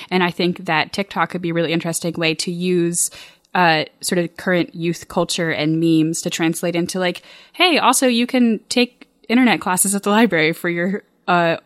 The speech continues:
older parents instead of you having to teach them things." Or, you know, you can come here and, and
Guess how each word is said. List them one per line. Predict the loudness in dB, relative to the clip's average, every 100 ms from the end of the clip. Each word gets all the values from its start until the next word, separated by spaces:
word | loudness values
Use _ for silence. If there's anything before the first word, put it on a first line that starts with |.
| _
older | -2 0 2 2 0
parents | 2 4 4 2
instead | -2 -2
of | -2
you | -2 0 2
having | 2 2
to | 0
teach | 0 0
them | 0 0
things." | 2 2 2 0 -6 -14 0
Or, | 2 4
you | 4
know, | 4 4
you | 2
can | -2 -4
come | 0 0 0
here | 0 2
and, | 2 2
and | 0 0 -2